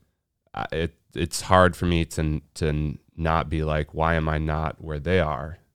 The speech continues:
And even when I worked with, uh, when I worked with Brian Johnson, the Ido Portal teacher, him and I had a conversation about it once.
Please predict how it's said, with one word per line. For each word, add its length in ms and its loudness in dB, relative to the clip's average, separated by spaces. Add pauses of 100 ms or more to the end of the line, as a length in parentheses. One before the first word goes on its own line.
(160)
And 400 -2
even 600 0
when 120 -2
I 80 0
worked 320 -2
with, 300 -4
uh, 400 0 (1200)
when 100 -4
I 20 2
worked 220 0
with 140 -6
Brian 340 4
Johnson, 760 -2 (200)
the 520 -2
Ido 200 -4
Portal 400 -4
teacher, 580 -4 (540)
him 160 0
and 60 6
I 80 6
had 160 4
a 40 0
conversation 680 0
about 180 -2
it 80 -4
once. 480 -8